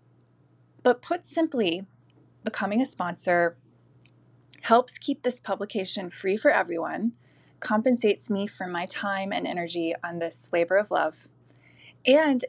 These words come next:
keeps the content free of spammy and ad-driven material that's usually used to attract attention on the internet.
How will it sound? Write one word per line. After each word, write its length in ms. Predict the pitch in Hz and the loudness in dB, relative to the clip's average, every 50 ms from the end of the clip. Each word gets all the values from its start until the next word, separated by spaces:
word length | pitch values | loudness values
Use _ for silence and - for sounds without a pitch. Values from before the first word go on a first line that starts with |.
| - _ | -8 _
keeps 600 | - - - 302 339 - - - - - - - - _ _ _ _ _ _ _ - | -14 -6 -2 -2 -2 -2 -4 -10 -12 -12 -14 -16 -18 _ _ _ _ _ _ _ -2
the 100 | 226 233 | -2 -2
content 580 | 233 - - - 240 233 233 - 202 190 - - | -2 -2 -2 0 0 2 2 0 -2 -6 -6 -8
free 580 | - - - 214 226 226 196 170 143 147 151 - _ _ _ _ _ - | -16 -10 -4 -2 0 0 0 0 -2 -2 -4 -4 _ _ _ _ _ -2
of 80 | 196 | -2
spammy 720 | 190 - - - - 202 190 190 185 185 180 180 180 - - | -2 -4 -8 -6 -4 -2 -2 0 -2 -2 -4 -6 -6 -6 -6
and 180 | 190 180 - - - | -6 -6 -6 -4 0
ad-driven 800 | 185 185 185 190 190 185 - 185 175 - 175 170 165 165 165 165 _ _ _ _ _ _ _ _ _ _ _ _ _ _ _ _ _ - | 2 2 2 2 0 -2 -4 -6 -4 -2 -2 -4 -4 -6 -8 -12 _ _ _ _ _ _ _ _ _ _ _ _ _ _ _ _ _ -4
material 580 | 196 196 - - - 190 185 180 175 165 165 | -4 -4 -4 -4 -2 0 2 2 4 4 4
that's 300 | 156 180 170 - - - | 6 4 4 4 0 0
usually 300 | 247 285 285 - 320 240 | 0 0 0 2 0 0
used 280 | 190 - - - - - | 0 -2 -4 -6 -6 -6
to 120 | - 190 | -4 -4
attract 480 | 180 175 - - 175 160 - - - - | -4 -4 -2 0 0 0 0 -2 -8 -14
attention 600 | - - - - 160 - - - 127 143 - - - _ _ _ _ | -12 -12 -10 -10 -8 -8 -8 -6 -6 -8 -8 -12 -14 _ _ _ _
on 100 | - 180 | -12 -10
the 80 | 170 170 | -8 -8
internet. 380 | - 165 170 160 156 156 - | -8 -8 -8 -6 -8 -8 -8